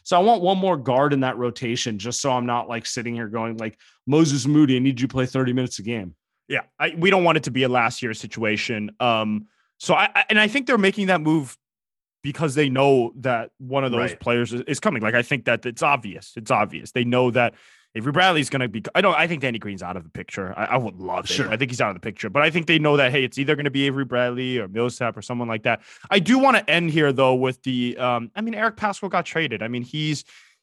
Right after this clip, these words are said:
Speaker 2: he was a very fun player to watch during the, the tanking season that the Warriors had. So, um, I had high hopes for him last season. Um, he is a fun player to watch, especially when he has the ball in his hands and,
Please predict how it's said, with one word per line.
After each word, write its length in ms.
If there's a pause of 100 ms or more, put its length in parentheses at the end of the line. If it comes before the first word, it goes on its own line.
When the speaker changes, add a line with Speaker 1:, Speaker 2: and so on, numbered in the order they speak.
(200)
Speaker 2:
he 220
was 280
a 60
very 420
fun 460
player 240
to 100
watch 360
during 280
the, 440
the 140
tanking 420
season 340
that 140
the 60
Warriors 420
had. 200
So, 280 (440)
um, 300
I 160
had 180
high 200
hopes 240
for 160
him 80
last 240
season. 480 (160)
Um, 240
he 260
is 240
a 80
fun 320
player 240
to 80
watch, 420
especially 560
when 160
he 120
has 220
the 60
ball 280
in 40
his 120
hands 340
and, 140